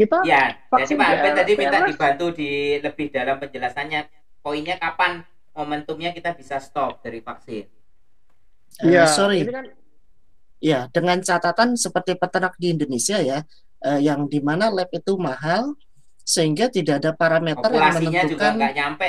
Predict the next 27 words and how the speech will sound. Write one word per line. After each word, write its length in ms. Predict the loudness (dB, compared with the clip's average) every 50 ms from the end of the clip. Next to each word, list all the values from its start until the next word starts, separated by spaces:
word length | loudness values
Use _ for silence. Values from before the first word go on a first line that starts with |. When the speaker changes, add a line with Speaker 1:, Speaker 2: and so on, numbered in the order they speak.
| -4 -4
Speaker 2:
toh, 220 | -2 0 0 0 0 -2 -4 -10 -16 -10
dia 180 | -6 -4 -2 -2 -2
beli 320 | -4 -2 -2 0 0 0
Speaker 3:
Betul. 80 | 0 -2
Speaker 2:
omsetnya 460 | 0 0 2 2 0 0 -2 -4 -4 -4 -4
itu 80 | -4 -6
untuk 220 | -6 -6 -8 -10
dibayarin 560 | -12 -12 -8 -6 -6 -4 -4 -6 -6 -8 -12 -12
gratis 400 | -10 -10 -10 -10 -12 -16 -16 -14
cek 160 | -14 -14 -12 -12
labnya. 560 | -12 -12 -12 -14 -16 -14 -14 -14 -14 -16 -18 -20 -20 -20 -20 -20 -20 -20 -20 -20 -20 -18 -12
Speaker 3:
Iya, 320 | -8 -6 -6 -6 -6 -8
betul. 320 | -12 -16 -16 -14 -14 -14 -14 -16 -20 -20 -20 -20 -20 -20 -20 -20 -20 -20 -20 -20 -20 -20 -20 -20 -20 -20 -20 -20 -20 -20 -20 -20 -20 -20 -20 -20 -20 -20 -20 -18 -6 2
Speaker 1:
Iya, 560 | 6 8 10 10 10 8 6 4 0 -4 -6
jadi 140 | -2 0 0 2
kan 120 | 2 0 0 0
gini 200 | 0 0 0 0 -2 -2
sebenarnya 480 | -4 -6 -4 -4 -2 0 0 0 0 0
itu, 80 | -2 -2 -2
kan 80 | -2 -2
kita, 240 | -2 2 4 4 4 4 2 -4 -14 -20 -20 -20 -20 -20 -20 -20 -20 -4 -2
kita 240 | 0 2 4 4 4
ngomongin 480 | 6 6 8 8 8 8 6 4 4
kasusnya, 800 | 4 4 4 4 6 4 4 2 0 0 2 4 4 6 4 4
apa 160 | 2 0 0 0
ngomongin 480 | 0 2 2 2 2 2 0 0 -2
secara 640 | -4 -2 2 4 4 6 6 6 6 4 4 0